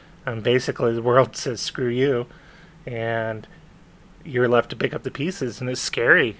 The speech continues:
I mean, it's scary, and it, it took a toll. I'm not gonna say it didn't. It took a toll.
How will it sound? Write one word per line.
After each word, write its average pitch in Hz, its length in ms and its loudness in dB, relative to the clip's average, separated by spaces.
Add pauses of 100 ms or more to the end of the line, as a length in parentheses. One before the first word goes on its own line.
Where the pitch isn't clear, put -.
(120)
I 127 60 -4
mean, 120 180 -4
it's 160 160 -2
scary, 131 520 4
and 120 120 -2
it, 127 120 -4 (120)
it 135 100 -2 (220)
took - 180 2
a 160 60 0
toll. 143 380 0 (600)
I'm 123 440 -4
not 127 180 -4
gonna 131 120 -4
say 127 180 0
it 120 80 -2
didn't. 123 360 0
It - 120 -20
took 135 180 -4
a - 20 -20
toll. 127 340 -4